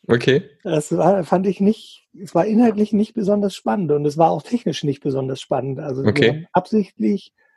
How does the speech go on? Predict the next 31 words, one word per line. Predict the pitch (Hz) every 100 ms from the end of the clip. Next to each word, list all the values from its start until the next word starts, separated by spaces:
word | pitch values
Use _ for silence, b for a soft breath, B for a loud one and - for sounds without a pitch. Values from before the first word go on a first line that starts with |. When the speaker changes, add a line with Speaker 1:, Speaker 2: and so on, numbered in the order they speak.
| _ _ _ _ _ _
Speaker 2:
äh, | 165 160
kaum | - 180 180
was | 165
Neues | 202 214 139
gemacht, | - 139 226 - _ _ -
Speaker 1:
Mhm. | 107 110 127 - _ _ _ _ -
Speaker 2:
äh, | 160 147 160 180 -
um | 208 151
so | 147
ein | 147
bisschen | 156 165 151
Varianzen | 151 160 175 175 127
rauszunehmen. | 110 104 - 123 110 113 113 _ _ -
Speaker 1:
Okay. | 104 - 117 156
Speaker 2:
Und | - 143
wir |
waren | 156 165
auch |
nicht | 175 151
die | 185 185
Ersten, | 175 - 170
die | 156
sowas | 160 151
gebaut | - 147 190 -
haben. | 123 110
Das | 113
gab's | - 156 -
schon | - 104
am | 107 104
Markt. | 107 101
Speaker 1:
Mhm, | 104 127 -